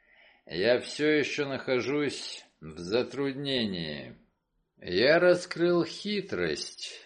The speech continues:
которой пользовалась преступница, но не установил ее личности». «А вы не слишком преждевременны?» задал вопрос адвокат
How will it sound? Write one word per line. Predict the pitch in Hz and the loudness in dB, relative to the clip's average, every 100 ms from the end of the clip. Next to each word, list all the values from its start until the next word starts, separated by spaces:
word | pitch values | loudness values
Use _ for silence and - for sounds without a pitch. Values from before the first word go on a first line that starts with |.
| - _ | -20 _
которой | - 87 95 98 104 | -2 -2 0 2 2
пользовалась | 95 110 104 92 92 95 98 95 | 2 2 2 2 2 2 2 0
преступница, | - 110 110 - 120 95 92 82 73 - 76 71 60 - _ _ _ _ _ | -2 -2 -2 -2 -2 -2 -6 -8 -10 -8 -6 -6 -10 -16 _ _ _ _ _
но | 73 85 107 156 | -12 -4 2 2
не | 175 190 | 2 2
установил | 202 - - 170 165 151 135 151 | 0 -4 -4 0 2 2 2 2
ее | 151 156 147 147 | 2 2 4 4
личности». | 143 107 87 - 90 82 78 - - 78 76 69 - _ _ _ _ | 2 0 -2 -6 -6 -8 -8 -12 -8 -6 -6 -8 -18 _ _ _ _
«А | 95 113 151 | 2 4 6
вы | 208 | 4
не | 220 220 | 4 4
слишком | 220 - 247 277 - - 269 240 | 2 0 0 0 -2 -2 -2 0
преждевременны?» | 262 262 220 254 254 254 233 160 131 120 113 104 98 95 _ _ _ _ _ _ | 0 0 0 0 0 2 2 2 0 -2 -2 -2 -2 -8 _ _ _ _ _ _
задал | 82 85 104 98 101 | -8 2 4 4 2
вопрос | 98 92 - 127 - | 2 0 0 0 0
адвокат | 117 101 101 - 117 117 - | -2 2 2 4 4 4 0